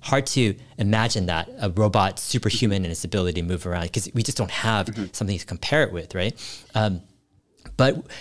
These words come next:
Speaker 1: if you track the progress and the speed of how fast A I is improving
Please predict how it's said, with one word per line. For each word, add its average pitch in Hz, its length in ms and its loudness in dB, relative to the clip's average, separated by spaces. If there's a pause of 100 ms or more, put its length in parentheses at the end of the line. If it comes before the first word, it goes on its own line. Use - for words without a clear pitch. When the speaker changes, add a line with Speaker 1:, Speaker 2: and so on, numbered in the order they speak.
(120)
Speaker 1:
if - 80 -10
you 123 80 4
track - 320 0
the 135 60 4
progress 131 540 2
and 110 140 2
the 101 60 4
speed 117 300 2
of 98 200 2
how 104 380 0
fast 101 340 0
A 101 140 2
I 95 120 2
is 95 140 0
improving 110 520 0